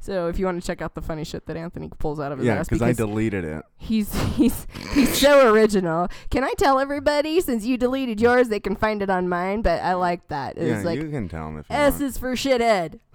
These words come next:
Speaker 2: <laughs>
Speaker 1: A is for asshole.
Speaker 2: <laughs>
Speaker 1: R is for retard. And because this is how original he is, A is for asshole again.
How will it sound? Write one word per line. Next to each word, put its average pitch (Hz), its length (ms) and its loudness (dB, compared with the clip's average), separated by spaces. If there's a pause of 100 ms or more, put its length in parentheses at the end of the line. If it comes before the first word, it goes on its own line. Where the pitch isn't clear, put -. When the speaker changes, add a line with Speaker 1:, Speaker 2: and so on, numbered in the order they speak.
(100)
Speaker 2:
<laughs> - 1160 -10
Speaker 1:
A 190 240 2
is 196 160 0
for 277 200 2
asshole. 269 640 6 (600)
Speaker 2:
<laughs> - 600 -10
Speaker 1:
R 170 320 4
is 165 160 0
for 185 140 0
retard. 175 600 0 (800)
And 196 160 0
because 185 240 2
this 180 180 0
is 175 120 -2
how 175 140 2
original 165 460 0
he 175 160 -4
is, 156 240 -4
A 175 100 -2
is 170 120 0
for 170 120 0
asshole 165 380 -4
again. 269 320 -4